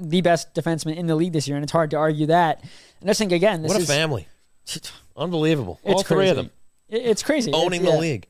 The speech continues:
Speaker 1: Yeah, it's
Speaker 2: Yeah.
Speaker 1: absurd. But, um, it's just a team that you saw the struggles last year, how everything was, everyone was disconnected.
Speaker 2: Mm-hmm.
Speaker 1: But now this year, just everything's clicking. And again, you're, this is a game for the Islanders that's important because it's Horvat's return.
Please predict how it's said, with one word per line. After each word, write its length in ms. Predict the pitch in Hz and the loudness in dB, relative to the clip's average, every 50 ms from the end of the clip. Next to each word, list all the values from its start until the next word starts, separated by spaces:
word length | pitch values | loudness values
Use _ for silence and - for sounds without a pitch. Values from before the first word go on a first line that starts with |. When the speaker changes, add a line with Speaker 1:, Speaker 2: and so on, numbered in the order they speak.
| _ _ | _ _
Speaker 1:
Yeah, 240 | 196 196 180 151 147 | 2 2 2 2 0
it's 180 | 151 - - | -2 -2 -2
Speaker 2:
Yeah. 40 | 165 | -2
Speaker 1:
absurd. 420 | 156 - - - 139 127 127 131 - - | -2 -2 -2 -2 -4 -4 -6 -10 -4 0
But, 200 | 185 185 190 190 | 2 4 6 6
um, 540 | 185 180 180 175 175 170 170 165 165 - - _ _ | 6 4 4 4 2 0 -2 -4 -8 -10 -14 _ _
it's 220 | - 214 180 - - | -2 0 0 2 2
just 260 | 220 240 220 - - | 2 2 2 2 0
a 100 | 202 175 | 0 0
team 440 | - - - 208 220 214 208 202 185 | -2 -2 -2 0 0 0 0 2 4
that 240 | 190 190 185 175 185 | 4 4 4 2 0
you 100 | 175 156 | -4 -4
saw 280 | - - 202 202 202 | 2 4 4 4 4
the 100 | 190 190 | 4 0
struggles 380 | 165 - - 185 180 180 165 151 | 0 0 2 2 4 2 2 2
last 360 | 147 156 156 151 143 - - | 2 2 0 0 -4 -6 -10
year, 240 | 139 131 127 123 - _ _ _ _ _ _ _ _ _ _ | -10 -10 -10 -12 -14 _ _ _ _ _ _ _ _ _ _
how 80 | - 170 | 2 4
everything 300 | 175 180 175 175 165 160 | 4 4 2 0 -2 0
was, 200 | 151 165 165 170 | 2 2 4 4
everyone 300 | 185 185 190 185 180 175 | 4 4 4 2 2 0
was 120 | 165 151 | -2 -4
disconnected. 800 | - - 175 151 - - 165 156 151 135 - - 143 139 131 - - - | -2 -2 -2 -2 0 -2 -2 -2 -2 -4 -4 -6 -8 -8 -8 -12 -14 -12
Speaker 2:
Mm-hmm. 340 | 104 101 98 98 92 90 87 98 - - _ - | -10 -10 -8 -8 -8 -10 -10 -14 -20 -20 _ -2
Speaker 1:
But 120 | 165 165 | 0 2
now 220 | 165 180 180 185 180 | 2 2 2 2 2
this 260 | 165 170 160 - - | 0 0 -2 -2 0
year, 100 | 185 196 | 0 0
just 160 | 160 139 - | 0 -2 -4
everything's 640 | 147 151 156 160 170 190 185 - 190 185 170 151 - | -4 -2 0 2 2 0 0 0 -2 -2 -2 -4 -6
clicking. 540 | - - - 185 175 - 214 220 226 226 220 - - _ _ _ _ - | -6 -2 0 0 0 0 -2 -4 -4 -6 -8 -12 -16 _ _ _ _ -4
And 360 | 175 170 165 170 165 160 165 | 0 2 2 2 2 0 -2
again, 320 | 175 170 156 175 185 175 160 | -2 0 2 2 2 2 2
you're, 200 | 156 156 151 139 | 0 0 0 -2
this 120 | 151 170 | -2 0
is 40 | 170 | 0
a 60 | 202 180 | 0 2
game 240 | 160 180 190 190 160 | 2 0 0 0 -2
for 80 | - 165 | 0 0
the 80 | 165 | 2
Islanders 280 | 165 185 208 190 165 147 | 2 2 2 0 0 0
that's 160 | 156 156 - | 0 0 -2
important 340 | 151 147 - 160 160 160 151 | -4 -2 0 0 0 0 -2
because 180 | 156 143 156 156 | -2 -2 -2 -2
it's 120 | 147 - | -2 -2
Horvat's 440 | - 180 180 180 185 180 165 - - | 0 2 2 4 2 0 0 -2 -6
return. 460 | 147 135 - 170 160 139 131 - - | -10 -8 -8 -8 -8 -8 -12 -16 -20